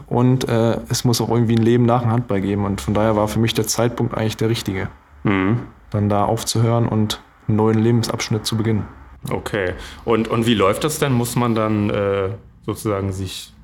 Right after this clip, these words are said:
Speaker 2: wegtrainieren vom Profisport, vom Leistungssport?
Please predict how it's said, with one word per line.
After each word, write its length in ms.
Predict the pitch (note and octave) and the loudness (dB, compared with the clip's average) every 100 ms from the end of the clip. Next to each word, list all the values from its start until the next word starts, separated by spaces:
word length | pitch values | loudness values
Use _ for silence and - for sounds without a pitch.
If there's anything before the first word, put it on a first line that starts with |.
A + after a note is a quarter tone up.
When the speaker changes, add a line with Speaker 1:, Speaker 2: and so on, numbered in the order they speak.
| - | -10
Speaker 2:
wegtrainieren 800 | B2+ - - C#3+ C#3+ D#3 D#3+ F3+ - - - - - - - | -8 -8 -6 -2 0 0 -2 -4 -8 -20 -20 -20 -20 -20 -20
vom 300 | - C3 C3 | -8 -6 -4
Profisport, 720 | - C3 C3+ D3+ - D#3 F2 | -2 -2 -2 -4 -4 -4 -4
vom 180 | - A#2 | -2 -2
Leistungssport? 720 | A2+ C3 D3 D3 - - - | -2 -2 -6 -6 -6 -8 -8